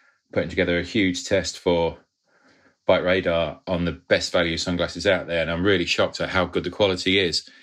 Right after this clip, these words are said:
Um, if you think you need to be going out and spending three, three figures on, um,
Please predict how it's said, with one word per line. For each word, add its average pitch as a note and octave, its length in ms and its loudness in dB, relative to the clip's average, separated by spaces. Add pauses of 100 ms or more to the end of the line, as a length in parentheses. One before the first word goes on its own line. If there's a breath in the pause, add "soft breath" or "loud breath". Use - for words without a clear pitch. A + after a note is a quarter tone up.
(160 loud breath)
Um, E2+ 420 0 (200 soft breath)
if F2 100 -6
you F#2+ 80 0
think F2+ 280 0
you F2+ 60 -2
need F2+ 120 2
to - 60 -8
be F#2 80 -6
going F2+ 240 2
out F#2 140 0
and E2+ 100 -2
spending F2 560 0 (140)
three, F#2 260 0
three F#2+ 400 -4
figures F2+ 480 0
on, F2+ 320 -2
um, F2 320 -2